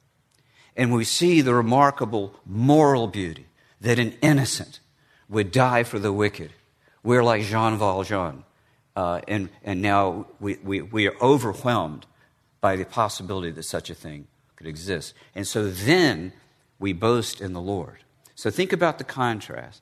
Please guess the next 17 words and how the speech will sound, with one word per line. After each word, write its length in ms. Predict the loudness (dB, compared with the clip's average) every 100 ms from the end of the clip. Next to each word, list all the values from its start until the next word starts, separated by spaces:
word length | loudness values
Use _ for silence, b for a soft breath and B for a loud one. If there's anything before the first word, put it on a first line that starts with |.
| b b b
I 120 | 0 2
love 260 | 4 2
reading 220 | 0 0
Robert 280 | 2 2 0
Frost, 420 | -4 0 0 -2
lived 200 | -4 -2
in 80 | 0
New 120 | 0 0
England 220 | 0 -4
fifteen 400 | -8 -6 -6 -4
years, 240 | -4 -4
go 160 | -2 -2
back 240 | -2 -4
to 40 | -6
hike 420 | -6 -6 -6 -10
most 300 | -8 -8 -8
years 240 | -10 -10